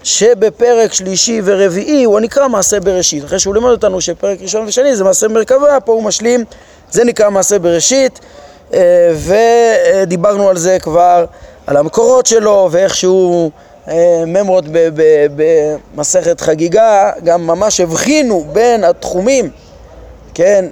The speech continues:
של, אה, ידיעת היסודות והגלגלים, האופנים והחיות, לעומת, אה, השגת הממדים השכליים כבר, האדם שמעל,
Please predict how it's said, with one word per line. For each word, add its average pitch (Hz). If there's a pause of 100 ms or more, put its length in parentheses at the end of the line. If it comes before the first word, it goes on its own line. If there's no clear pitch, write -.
(120)
של, 165
אה, 156
ידיעת 180
היסודות 180
והגלגלים, 180
האופנים 185
והחיות, 208
לעומת, 175 (460)
אה, 156
השגת 165
הממדים 156
השכליים 175
כבר, 170
האדם 151
שמעל, 156